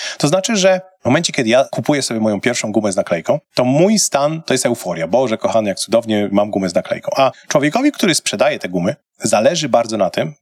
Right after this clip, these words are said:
żebym ja kupował ich więcej. Więc co on robi? On mi daje album, gdzie są puste miejsca na te naklejki. I mój stan właśnie przeskoczył z euforii: „O rany, mam jedną naklejkę”,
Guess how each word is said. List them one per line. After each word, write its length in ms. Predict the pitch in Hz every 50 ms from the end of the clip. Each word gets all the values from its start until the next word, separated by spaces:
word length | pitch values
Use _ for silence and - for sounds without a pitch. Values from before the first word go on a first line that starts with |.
| _ - -
żebym 340 | 110 113 120 127 135 123
ja 260 | 117 135 143 156 160 - - _ _ -
kupował 500 | - - 120 - - 143 127 131 127 -
ich 220 | - 127 110 107
więcej. 420 | 101 110 104 95 90 82 - - - _ _ -
Więc 160 | 139 143 -
co 100 | - 247
on 80 | 262 233
robi? 240 | - 90 85 - - _ _ _ -
On 220 | - 131 175 226
mi 120 | 262 277 240
daje 360 | 139 113 101 113 127 - -
album, 420 | 123 120 117 107 101 127 175 208 - _ _ _ _ - -
gdzie 380 | 127 113 - 143 147 151 151 - -
są 240 | - - - 143 131
puste 400 | - - - 147 - - - 127
miejsca 420 | 120 127 131 131 131 - - - 117
na 100 | 107 104
te 100 | - 107
naklejki. 520 | 101 98 - - 90 87 80 - - -
I 40 | 131
mój 200 | 151 220 277 269
stan 360 | - - - 160 170 175 156
właśnie 260 | 147 151 - - 180
przeskoczył 520 | - - - - - - - - - - - _ _ - - - -
z 120 | 120 120
euforii: 560 | 120 135 139 127 - - 135 131 127 120 113 -
„O 80 | 117
rany, 200 | 117 117 113 110
mam 140 | 107 104 104
jedną 200 | 104 92 104 104
naklejkę”, 440 | 98 95 - 101 95 90 - -